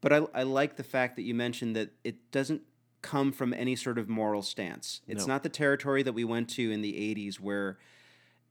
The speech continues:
Speaker 1: it's the sexual transgressors,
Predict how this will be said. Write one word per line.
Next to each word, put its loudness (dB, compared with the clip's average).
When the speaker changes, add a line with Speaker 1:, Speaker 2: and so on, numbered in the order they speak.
Speaker 1:
it's -4
the -4
sexual 0
transgressors, 0